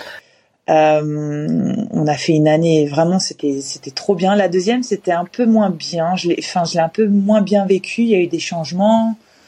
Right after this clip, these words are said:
changement de joueuse, changement de coaching. C'était un, c'était, je trouve, différent. Et en fait, euh,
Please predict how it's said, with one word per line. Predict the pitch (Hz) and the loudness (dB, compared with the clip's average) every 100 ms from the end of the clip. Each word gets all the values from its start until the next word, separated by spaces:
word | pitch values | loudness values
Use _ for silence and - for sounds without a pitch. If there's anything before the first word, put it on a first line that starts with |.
| _ - | _ -14
changement | - 170 151 170 | -8 -6 -4 -6
de | 160 | -4
joueuse, | 170 202 208 202 | 2 4 4 2
changement | 170 160 165 | -6 -6 -6
de | 160 | -2
coaching. | 180 170 - 220 214 214 - _ _ _ _ _ _ - _ _ _ _ | -4 -2 0 2 4 0 -6 _ _ _ _ _ _ -20 _ _ _ _
C'était | 190 180 | -4 0
un, | 185 185 _ _ - | 0 -2 _ _ -18
c'était, | - 196 220 208 202 | -16 -4 0 0 -2
je | 175 175 - - - | -10 -16 -16 -14 -6
trouve, | - 226 | -2 -2
différent. | 190 254 - 208 190 269 _ _ _ _ _ _ _ _ - - | -2 -2 0 2 0 -2 _ _ _ _ _ _ _ _ -10 0
Et | 170 | 0
en | 170 | 0
fait, | 214 240 - | 0 0 2
euh, | 190 180 175 165 160 156 151 147 139 117 | 4 4 2 0 0 -2 -2 -4 -4 -6